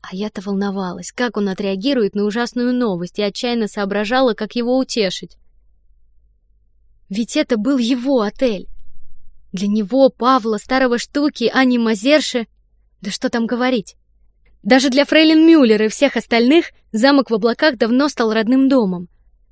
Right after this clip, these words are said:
Поэтому я ожидала от месье Роше более, э, эмоциональной реакции. «Я, конечно, всего лишь консьерж, но даже я заметил, что количество гостей уменьшается.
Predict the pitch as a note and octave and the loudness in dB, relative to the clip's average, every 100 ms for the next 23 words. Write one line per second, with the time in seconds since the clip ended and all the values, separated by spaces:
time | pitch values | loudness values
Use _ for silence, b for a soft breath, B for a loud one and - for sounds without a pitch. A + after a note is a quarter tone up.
0 | _ _ - F#3 A3+ B3 A3 G#3 G#3 G#3+ | _ _ -10 -4 -2 0 0 0 -2 -2
1 | A3+ B3+ G#3 G3+ - A3 G3+ - C4 G3+ | -2 0 -2 -4 -4 -4 -4 -2 -2 -2
2 | A3+ B3 A3+ G#3+ G3+ _ _ _ _ _ | 0 0 0 -4 -8 _ _ _ _ _
3 | _ F#3 F#3 F3+ F3+ F3+ F#3 F#3 G3+ A3+ | _ -12 -10 -10 -10 -12 -14 -16 -6 -2
4 | A#3 - C4 C#4 G#3+ G3+ G#3+ B3 G#3 - | -2 0 0 2 2 2 2 2 -2 -6
5 | - F3+ - _ _ _ _ _ _ _ | -12 -12 -14 _ _ _ _ _ _ _
6 | _ _ _ _ F#3 B3 C4 A#3+ A#3 G#3+ | _ _ _ _ -6 -4 -2 -2 -2 -6
7 | - A3+ A#3 G#3+ A3 G#3 - B3 C#4 - | -6 -4 -4 -4 -4 -4 -4 -2 -2 -2
8 | F#3+ F#3 F#3+ G3 G3+ G3+ A#3+ G#3 G3+ A3+ | -6 -4 -4 -4 -6 -4 -4 -2 -4 -4
9 | G#3 F#3 - - G3+ G#3+ G3+ - F#3 F#3+ | -6 -10 -12 -8 -6 -6 -8 -10 -8 -8
10 | - B3 B3+ G#3+ G#3 - A#3+ B3+ - - | -6 -4 -4 -2 -4 -6 -4 -4 -6 -12
11 | G3+ | -16